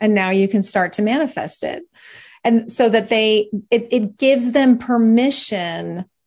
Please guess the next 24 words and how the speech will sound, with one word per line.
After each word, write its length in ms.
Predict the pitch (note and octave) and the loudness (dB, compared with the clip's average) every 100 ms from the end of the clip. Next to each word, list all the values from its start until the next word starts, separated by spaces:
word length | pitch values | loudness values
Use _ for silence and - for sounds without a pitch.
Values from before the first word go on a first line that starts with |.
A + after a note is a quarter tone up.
| - | 2
The 60 | |
more 360 | A3 A3 A3+ B3 | 6 8 8 6
they 160 | B3+ A#3+ | 4 2
understand, 760 | G#3+ G3+ F#3+ - G3+ G3 F#3+ | 2 0 -2 -2 0 0 -2
more 180 | G#3 G#3+ | 0 0
people 300 | G#3+ G3+ G3+ | 0 -2 -2
understand 520 | G3 F#3+ F#3 G3+ F#3 | 0 -2 -2 -2 -2
their 80 | F3+ | -2
natal 260 | F3 E3+ E3 | -2 -2 -2
blueprint, 640 | A#3+ E4+ - F#3+ F3+ F3+ - - _ | -2 -2 0 -2 -2 -6 -18 -20 _
it 100 | G#3+ | 2
almost 260 | A#3 B3 B3 | 4 4 4
like 140 | G#3+ | 0
it 160 | G3+ - | 0 0
gives 240 | B3+ A#3 | 0 0
them 160 | A3+ G#3 | -2 -2
permission 880 | G#3 F#3+ F#3+ F#3+ - E3 D#3 D3 F3 _ _ _ _ _ _ _ - | -2 -2 0 -2 -2 -6 -8 -10 -14 _ _ _ _ _ _ _ -4
to 80 | |
show 300 | G3+ - F#3+ | 0 2 4
up 260 | F#3 E3+ - - | 2 0 -4 0
in 260 | C4+ E4 | 4 4
their 200 | C4+ F3 | 4 2
highest 500 | E3 F3+ E3 E3 - | -2 -2 -2 -4 -6
frequency. 920 | - E3 E3+ D#3+ - D#3 D3 D#3+ A3+ | -4 -4 -4 -6 -2 -2 0 0 -4